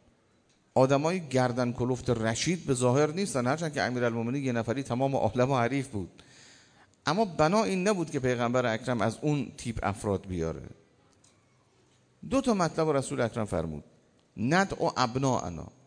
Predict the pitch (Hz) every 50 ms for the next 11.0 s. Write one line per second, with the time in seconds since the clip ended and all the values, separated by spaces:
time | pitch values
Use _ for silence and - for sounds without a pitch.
0 | _ _ _ _ _ _ _ _ _ _ _ _ _ _ - 107 117 117 117 110
1 | 127 147 143 139 143 - 120 107 - 104 87 - 104 101 113 110 107 107 104 101
2 | 98 110 101 104 101 104 101 104 101 104 101 107 104 87 - 92 - 104 101 98
3 | 98 98 95 - - 98 120 113 101 92 82 73 - - 104 104 98 98 101 -
4 | - 104 - - - _ _ _ _ _ _ _ _ _ - - 98 104 107 110
5 | 107 117 143 143 110 78 101 101 107 104 104 104 98 - 101 101 104 107 101 110
6 | 117 139 139 131 123 123 117 110 107 113 110 104 110 110 - - 131 165 165 160
7 | 135 135 143 135 131 127 113 104 90 80 - - - - - - _ _ _ _
8 | _ _ _ _ _ _ _ _ _ _ - - 139 92 117 170 165 156 135 113
9 | 101 95 104 139 170 165 - - - - - 120 127 107 127 139 160 180 - -
10 | 139 147 147 139 127 131 - - 107 110 110 110 107 87 62 87 87 - 85 71